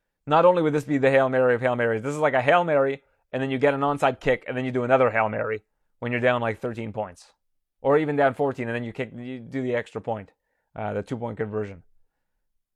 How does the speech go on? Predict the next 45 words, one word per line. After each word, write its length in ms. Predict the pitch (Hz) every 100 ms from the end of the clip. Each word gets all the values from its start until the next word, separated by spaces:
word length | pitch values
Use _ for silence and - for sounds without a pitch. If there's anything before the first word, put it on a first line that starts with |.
| _
Like, 80 | 110
that's 220 | 123 180
how 340 | 147 135 117 - _ _ _ _ _ 110
down 420 | 143 139 123 110
he 120 | 120
was. 540 | 117 113 101 104 - _ _ _
That 140 | - 160
was 140 | 147
like 180 | 143 120
Jacksonville 520 | 107 139 143 139 127
Jaguars 440 | 117 123 120 117 110
down 200 | 117 113
twenty-seven 500 | 120 117 123 110 107
nothing 300 | 110 107 104
to 100 | 107
the 80 |
Chargers, 600 | 101 107 101 90 92 - -
that 220 | 123 120
kind 140 | 107
of 60 | 98
a 40 |
comeback. 480 | 101 98 101 85 - _ _ _ _ _ _ _ _ _ _ _ _ _ -
Like 180 | 127
the 80 | 127
Pats 340 | - 131 127 -
down, 220 | 117 110
I 40 |
think 120 | 110
it 40 | 110
was 240 | 107 101 _
twenty-eight 380 | - 117 107 101
to 60 |
three 220 | 101 110
or 60 | 107
whatever 220 | 104 104
it 40 | 98
was 160 | 98
in 60 | 101
the 60 |
Super 220 | 104 107 95
Bowl, 220 | 87 85
where 120 | 92
they 60 | 98
came 200 | - 101
back 300 | 92 92